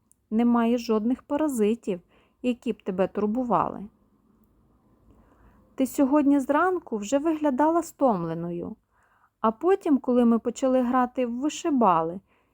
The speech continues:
я помітив, як ти за м'ячем носишся, ніби навмисне під удар підставляєшся. Чесно, подумав, що ти, мабуть, задумала швидше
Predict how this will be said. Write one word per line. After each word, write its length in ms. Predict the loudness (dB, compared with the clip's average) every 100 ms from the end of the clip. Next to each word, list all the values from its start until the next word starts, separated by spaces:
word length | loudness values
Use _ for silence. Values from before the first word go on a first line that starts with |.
| _
я 160 | -2
помітив, 640 | 0 2 2 2 -2 -2 -2
як 220 | -2 -4
ти 420 | -4 -4 -2 -4
за 120 | -4 -2
м'ячем 640 | 0 -2 0 0 2 2
носишся, 800 | 2 -2 -6 -12 -12 -8 -8 -8 _ _ _ _ _ 0
ніби 320 | 2 4 2
навмисне 680 | 2 2 4 2 0 -4 -6
під 220 | -6 -2
удар 360 | 0 2 0 -2
підставляєшся. 1160 | -12 -8 -4 2 4 4 0 -4 -8 -12 -14 -16 _ _ _ _ _ _
Чесно, 640 | -2 0 0 0 -2 -2 -4 -8
подумав, 480 | -2 0 0 2 0
що 180 | -2 -6
ти, 160 | -2
мабуть, 500 | 0 2 2 0 -2
задумала 540 | -4 -2 0 0 0 -2
швидше 680 | -4 -4 -4 -4 -4 -2